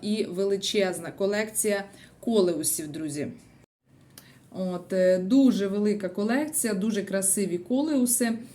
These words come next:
Ну, і, звичайно, я спокусилася і замовила собі трішки сортів. Е, звичайно, є, м, один, здається, сорт,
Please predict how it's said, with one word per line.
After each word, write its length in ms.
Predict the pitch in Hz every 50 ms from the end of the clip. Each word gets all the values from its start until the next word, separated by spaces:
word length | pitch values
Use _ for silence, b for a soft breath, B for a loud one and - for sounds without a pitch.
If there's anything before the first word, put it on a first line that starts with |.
| B 262 254 B B
Ну, 280 | 226 262 294 294 269 -
і, 100 | - 233
звичайно, 580 | 214 202 220 233 - - 240 226 220 208 202 196
я 200 | 190 196 196 190
спокусилася 800 | 190 - 196 185 - 208 214 - 294 339 370 339 277 - 269
і 260 | 240 - - 233 269 262
замовила 580 | 226 226 208 208 220 233 233 226 208 202 190
собі 280 | 190 - 196 175 190 208
трішки 440 | 208 180 185 196 190 - - 190 185
сортів. 460 | - - 190 190 - - 156 143 - - B B B B 254 262 247 214 B -
Е, 300 | 190 196 196 196 202 196
звичайно, 760 | 208 226 254 254 - - 294 294 311 320 294 269 247 226
є, 580 | 226 202 185 196 226 226 220 214 214 208 208 202 190 190 190 190 - - - - _ - -
м, 540 | 180 180 180 180 180 175 180 180 180 180 175 165 - - _ - - - - - - _ _ _ - _ _ _ _ _ - _ - _ _ _ - - - - - - - _ - - _ -
один, 400 | - 202 196 190 214 226 214 196
здається, 480 | 175 - 185 185 190 196 185 - - 190
сорт, 500 | 202 - - 302 359 - 480 - -